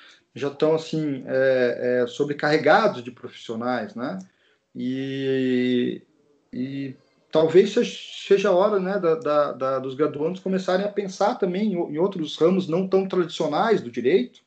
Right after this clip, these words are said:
né, é, como é o direito do mar, que tem muito espaço, é, enfim, eu sou suspeito, obviamente, pra falar, né, porque sou apaixonado por, por,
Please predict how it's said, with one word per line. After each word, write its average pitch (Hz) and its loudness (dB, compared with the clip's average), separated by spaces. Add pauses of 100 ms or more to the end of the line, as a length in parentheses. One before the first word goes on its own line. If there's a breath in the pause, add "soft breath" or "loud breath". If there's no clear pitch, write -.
né, 175 -6 (640 loud breath)
é, 139 -2
como 208 2
é 214 4
o 214 8
direito 214 2
do 185 2
mar, 185 2
que - -8
tem 170 -4
muito 208 2
espaço, 160 0
é, 131 4
enfim, 131 -6
eu 110 -10
sou 143 2
suspeito, 180 2
obviamente, 123 -4
pra 120 -8
falar, 151 0
né, 143 -6
porque - -14
sou 127 -4
apaixonado 127 -2
por, 113 -10
por, 113 -8